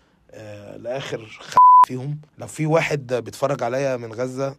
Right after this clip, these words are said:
وأتمنى يعني إن أنا أبقى، إن أنا صوتي يوصل لحد هناك يعني. آه، إحنا آسفين، ربنا معاكم، ربنا يثبتكم.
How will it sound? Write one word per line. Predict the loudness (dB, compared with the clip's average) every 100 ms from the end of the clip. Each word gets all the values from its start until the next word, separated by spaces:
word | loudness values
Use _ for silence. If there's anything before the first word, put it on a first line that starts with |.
| _
وأتمنى | -18 -16 -14 -16 -16 -14 -10 -8 -6 -4
يعني | -6
إن | -4
أنا | -6
أبقى، | -6 -6 -8 -10 -14
إن | -14 -10
أنا | -8 -8
صوتي | -8 -6 -6
يوصل | -6 -8
لحد | -10 -10 -10
هناك | -10 -10 -12 -10
يعني. | -10 -10 -12 _ _ _ _ -14
آه، | -10 -10
إحنا | -10 -8
آسفين، | -10 -6 -4 -4 -8 _ -18
ربنا | -12 -10
معاكم، | -8 -10 -10 -14 -18
ربنا | -14 -12
يثبتكم. | -10 -10 -12 -14 -14